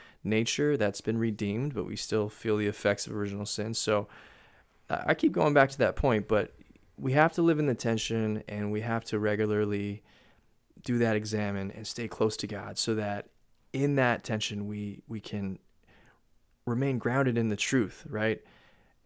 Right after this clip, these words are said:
And, um, and, and so, yeah, when, when people, you know, sing my praises,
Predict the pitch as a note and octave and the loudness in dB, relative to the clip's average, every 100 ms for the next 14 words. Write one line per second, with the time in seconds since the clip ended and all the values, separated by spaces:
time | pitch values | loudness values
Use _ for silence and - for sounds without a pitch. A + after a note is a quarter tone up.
0 | - G#3+ G#2+ G#2+ G2+ G2 G2 G2+ _ _ | -8 -4 -2 -2 -2 -2 -4 -8 _ _
1 | _ _ _ _ _ _ _ _ - - | _ _ _ _ _ _ _ _ -10 -8
2 | - C3 - D3 E3 D#3+ E3+ A#2+ A#2+ A2 | -4 -2 0 4 8 10 12 10 8 4
3 | B2 A#2+ A#2 C#3 C3+ B2 A#2 A2+ F#2 G#2 | 0 -2 0 0 2 4 4 4 2 0
4 | B2 G#2+ G#2 G#2+ - - A#2 A2+ G#2+ G2+ | 0 0 0 0 0 2 2 0 0 -2
5 | A2+ - A2+ A2+ A2 A2+ A2 A2 | -2 0 2 2 2 0 0 -2